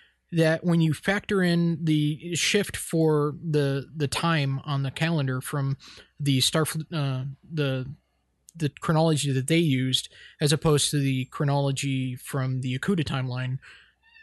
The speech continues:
and you work that in, then it actually lines up to be just two months into the Xindi crisis, while Enterprise is off in the, the Delphix Expanse, and you have this Tellarite ship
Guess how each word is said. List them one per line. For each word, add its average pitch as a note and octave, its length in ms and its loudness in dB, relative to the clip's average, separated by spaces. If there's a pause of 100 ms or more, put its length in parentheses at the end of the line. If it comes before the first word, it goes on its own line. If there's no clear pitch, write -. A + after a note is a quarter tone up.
(120)
and D3+ 320 4
you E3+ 140 4
work G3 300 4
that G3+ 200 6
in, F3+ 380 4 (1080)
then E3+ 460 4 (260)
it F#3+ 120 4
actually G#3+ 400 2
lines F#3 360 4
up G3 220 0
to - 100 0
be E3+ 320 0
just D#3 220 0 (140)
two C4 280 2
months A3+ 380 2
into G3 380 0
the D#3 80 2
Xindi E3 280 2
crisis, - 560 -6 (400)
while D#3 280 2
Enterprise E3 480 2
is D3 200 2
off F3 240 0
in G#3+ 120 2
the, F3+ 320 0
the D#3 120 0
Delphix D#3 380 -2
Expanse, C#3+ 580 -2 (540)
and F3 140 4
you F#3 80 4
have F#3 180 2
this F3 360 4
Tellarite A3+ 520 2
ship - 380 0